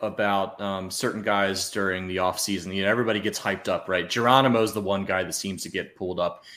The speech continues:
You look at his stats, four points a game, you know, a couple boards, not super great shooting stats.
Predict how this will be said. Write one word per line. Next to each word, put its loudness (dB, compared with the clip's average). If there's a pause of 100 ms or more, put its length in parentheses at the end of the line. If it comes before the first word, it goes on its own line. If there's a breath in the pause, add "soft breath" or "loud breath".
(120)
You 0
look 2
at 2
his 2
stats, 6
four -2
points -2
a -12
game, 2
you -2
know, -4
a -8
couple -10
boards, 4
not 0
super -6
great -4
shooting -4
stats. 2